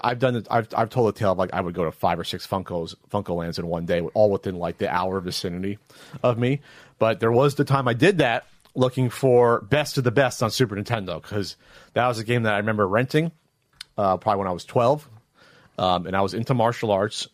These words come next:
and that game is really good. Um, a little tough to get into, but no one ever had it at Funko Land for whatever. I mean, it's not the rare, it's, it's un-, it's not common,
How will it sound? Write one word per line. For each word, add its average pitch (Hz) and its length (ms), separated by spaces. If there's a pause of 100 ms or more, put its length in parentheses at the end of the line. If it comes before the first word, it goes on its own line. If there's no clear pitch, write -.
and 98 240
that 101 140
game 101 200
is 82 120
really 131 200
good. 101 280 (460)
Um, 87 600
a - 40
little 95 140
tough 131 180
to 156 60
get 151 120
into, 107 340 (520)
but 95 260 (220)
no 110 260
one 123 160
ever 113 180
had 107 180
it 98 40
at 92 100
Funko 90 340
Land - 180
for 107 100
whatever. 101 160
I 104 80
mean, 131 140
it's 143 120
not 190 120
the 170 80
rare, 147 160
it's, 123 140
it's 135 240
un-, 196 180
it's 131 100
not 208 140
common, 113 500